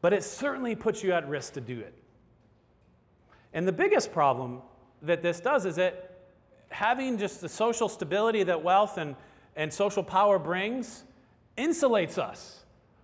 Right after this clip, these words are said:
from those who don't have it and their experiences, and an ability to understand and experience the world the way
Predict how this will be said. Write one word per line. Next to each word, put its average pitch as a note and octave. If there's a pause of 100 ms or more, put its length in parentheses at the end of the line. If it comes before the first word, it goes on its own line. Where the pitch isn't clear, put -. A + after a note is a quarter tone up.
(120)
from F#3+
those A#3+
who A#3+
don't G#3+
have E3+
it A2+
and D#3+
their F3
experiences, - (200)
and E3
an F3
ability A#3+
to G3+
understand G3+
and F#3
experience F#3
the E3+
world D#3+
the D3
way C#3+